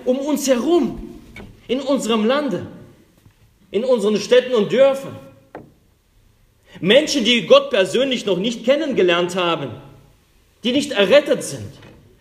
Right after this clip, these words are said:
die kein ewiges Leben haben, die gefangen sind und verstrickt sind in ihren Abhängigkeiten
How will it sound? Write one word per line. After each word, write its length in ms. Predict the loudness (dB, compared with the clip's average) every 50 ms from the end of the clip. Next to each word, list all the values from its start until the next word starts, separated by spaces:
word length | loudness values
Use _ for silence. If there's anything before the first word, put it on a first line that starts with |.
| _ -8 -4
die 120 | -4 -4
kein 340 | -2 0 2 2 2 0 -2
ewiges 520 | -4 -4 -2 -2 -2 -2 0 0 0 0 -2
Leben 400 | -2 -2 0 0 0 0 -2 -2
haben, 340 | -4 -4 -8 -10 -12 -14 -16 -18 -20 -20 -20 _ _ _ _ _ _ _ _ _ _ _ _ _ _ _ _ _ _ _ _ _ -20 _ -14 -6
die 140 | -2 -2 0
gefangen 500 | 0 0 0 0 0 0 0 0 -2 0
sind 200 | 0 0 0 0
und 120 | 0 -2 -2
verstrickt 480 | -2 -4 -4 -4 -4 -4 -4 -4 0
sind 220 | 2 2 2 4 2
in 420 | -2 -2 -2 -8 -14 -18 -10 -4
ihren 320 | 0 2 2 2 0 -2
Abhängigkeiten 960 | -4 -4 -4 0 0 2 2 2 0 -2 -4 -4 -4 -4 -4 -4 -8 -12 -18